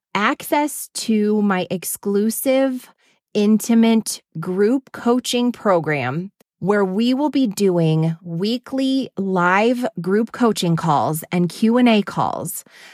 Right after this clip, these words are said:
that'll also be recorded if you can't make the live call so you can watch it later. To start the program, you're gonna get an individual one-on-one coaching call with me on Zoom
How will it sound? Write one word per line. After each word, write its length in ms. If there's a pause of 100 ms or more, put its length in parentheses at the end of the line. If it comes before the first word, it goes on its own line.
(160)
that'll 280
also 340
be 180
recorded 760
if 200
you 80
can't 320
make 240
the 120
live 400
call 420
so 180
you 160
can 200
watch 280
it 140
later. 460 (600)
To 120
start 540
the 100
program, 560
you're 140
gonna 260
get 400
an 200
individual 800
one-on-one 800
coaching 540
call 280
with 240
me 440
on 240
Zoom 560